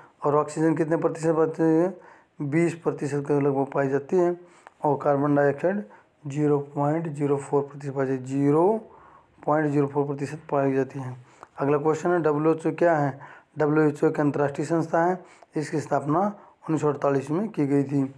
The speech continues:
इस विश्व स्वास्थ्य संगठन भी कहा जाता है इसे। इनमें से कौन सा साधन जो पानी को शुद्ध करने के लिए,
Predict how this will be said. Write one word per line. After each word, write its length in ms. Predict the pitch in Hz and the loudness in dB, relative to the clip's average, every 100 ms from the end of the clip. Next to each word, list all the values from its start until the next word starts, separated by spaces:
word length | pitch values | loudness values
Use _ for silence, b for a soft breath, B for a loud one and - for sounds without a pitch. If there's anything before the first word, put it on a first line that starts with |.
| B B - | B B -6
इस 0 | |
विश्व 320 | 151 156 180 | -2 -2 0
स्वास्थ्य 360 | 185 156 139 147 | 0 0 -2 -2
संगठन 480 | 143 139 135 147 143 b b - | 0 -2 -2 -4 -4 b b -4
भी 100 | 180 | -2
कहा 220 | 185 147 | 0 2
जाता 260 | 139 139 147 | 2 0 0
है 60 | 135 | 0
इसे। 300 | 131 131 127 B B B - | -2 -6 -8 B B B -2
इनमें 200 | 165 170 | 2 4
से 100 | 156 | 2
कौन 200 | 156 170 | 0 0
सा 100 | 165 | 0
साधन 300 | 151 147 160 | 0 0 2
जो 60 | 156 | 0
पानी 240 | 156 151 | 0 -2
को 60 | 147 | 0
शुद्ध 200 | 160 147 | -2 0
करने 220 | 143 147 | 0 0
के 100 | 143 | 0
लिए, 240 | 147 190 | 0 0